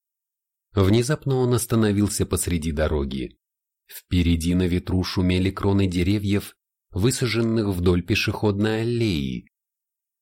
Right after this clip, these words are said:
С удивлением Фабиан смотрел на этот тёмный коридор. Ноги сами принесли его к месту предпоследнего убийства.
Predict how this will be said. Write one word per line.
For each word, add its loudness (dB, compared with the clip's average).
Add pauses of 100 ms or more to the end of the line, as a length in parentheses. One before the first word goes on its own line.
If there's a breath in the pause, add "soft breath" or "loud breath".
(120)
С -8
удивлением 0
Фабиан 0
смотрел 0
на 0
этот -4
тёмный 0
коридор. -4 (880)
Ноги 4
сами 0
принесли 0
его 2
к -4
месту 0
предпоследнего -2
убийства. -2